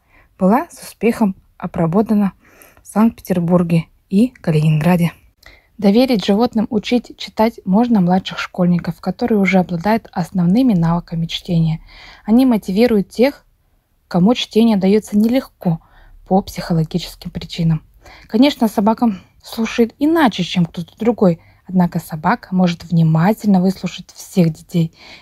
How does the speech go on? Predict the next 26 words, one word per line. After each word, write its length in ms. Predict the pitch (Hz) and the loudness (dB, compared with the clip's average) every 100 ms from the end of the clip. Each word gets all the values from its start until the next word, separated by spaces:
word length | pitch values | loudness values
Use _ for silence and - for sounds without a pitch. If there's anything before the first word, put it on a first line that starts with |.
| - | -2
Если 260 | 240 233 | 0 2
читать 320 | 196 202 214 - _ | -2 0 -2 -2 _
регулярно, 680 | 214 226 226 208 190 180 170 | 0 2 2 4 4 2 0
хотя 320 | - 190 - | -2 -6 -4
бы 140 | 170 180 | 0 2
один 280 | 170 175 | 2 2
раз 260 | 165 160 - | 2 0 -2
в 0 | |
неделю, 480 | 165 160 240 254 196 _ - - | -4 0 0 0 -2 _ -20 -8
тогда 300 | 185 185 196 | -2 2 2
уже 160 | 180 | 2
через 320 | 160 185 175 | -2 0 0
два 260 | 170 185 190 | 0 2 2
месяца 580 | 160 180 285 - - 180 - - - - | 2 2 0 -4 -14 -14 -16 -20 -18 0
можно 360 | 190 226 196 - | 2 2 0 -2
ожидать 400 | 180 170 175 208 - - _ _ | -6 -6 -2 -4 -6 -20 _ _
заметных 640 | 190 175 156 165 208 196 - | -2 0 2 2 0 -2 0
результатов. 720 | 175 170 165 160 160 160 - _ _ _ | 0 0 0 -4 -4 -10 -16 _ _ _
У 60 | - | -8
всех 340 | 170 - 180 | -4 0 2
детей, 380 | 170 165 - 285 | 0 -2 -2 -2
которые 540 | - 190 - 180 170 - _ | -2 -6 -2 0 0 -2 _
будут 400 | 190 180 175 160 | -4 0 0 -2
читать 360 | - 175 170 160 | -10 -6 -4 -4
с 80 | - | -6
собакой, 500 | 165 185 254 190 | -2 0 0 -4